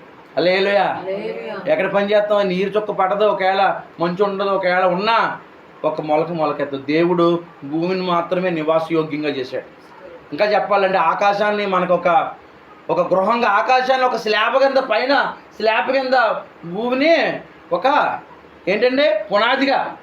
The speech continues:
Speaker 1: మనకి అక్కడ ఫ్లోర్గా కట్టాడు. ఇక్కడ ఇది, ఇదో పెద్ద గృహం ఇది. హల్లెలూయా.
Speaker 2: హల్లెలూయా.
Speaker 1: కాబట్టి ఆయన పైనుంచి మనకి ఏం చేశాడంటే, సూర్యుడు అనే లైట్ పెట్టాడు.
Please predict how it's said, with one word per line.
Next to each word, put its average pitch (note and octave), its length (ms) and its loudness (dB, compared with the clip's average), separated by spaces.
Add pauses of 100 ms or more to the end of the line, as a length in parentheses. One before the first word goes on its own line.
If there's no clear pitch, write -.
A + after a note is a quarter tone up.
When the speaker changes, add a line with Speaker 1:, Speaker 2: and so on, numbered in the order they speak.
(400)
Speaker 1:
మనకి G#3 220 0
అక్కడ G#3+ 280 2
ఫ్లోర్గా A#3+ 460 4
కట్టాడు. C#4 340 2
ఇక్కడ A3 240 0 (920)
ఇది, G#3+ 200 2
ఇదో G#3+ 280 0
పెద్ద C#4 280 0
గృహం C#4 320 2
ఇది. A3+ 340 -2 (540)
హల్లెలూయా. D4+ 540 4
Speaker 2:
హల్లెలూయా. G3+ 800 -4
Speaker 1:
కాబట్టి C4+ 440 4
ఆయన B3 720 2
పైనుంచి A#3 380 -2
మనకి A3+ 260 -2
ఏం G#3+ 100 0
చేశాడంటే, A3 340 -2
సూర్యుడు G#3+ 340 -4
అనే A3 100 -2
లైట్ G3 220 0
పెట్టాడు. E3 540 -6